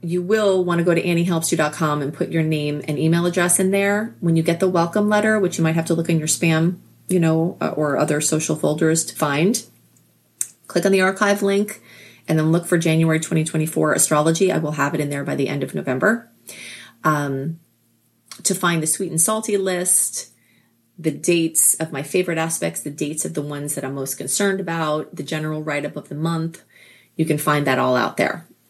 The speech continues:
Okay, so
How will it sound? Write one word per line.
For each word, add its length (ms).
Okay, 240
so 540